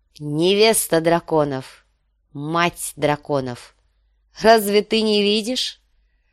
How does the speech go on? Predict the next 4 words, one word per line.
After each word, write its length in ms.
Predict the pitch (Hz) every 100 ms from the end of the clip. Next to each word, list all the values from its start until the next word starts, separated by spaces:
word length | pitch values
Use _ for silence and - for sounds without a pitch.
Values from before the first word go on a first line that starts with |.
| _ _
Разве 480 | 180 196 208 185 220
ты 520 | - - 196 151 127 _ -
не 280 | 180 202 202
видишь?» 680 | 214 277 254 220 - -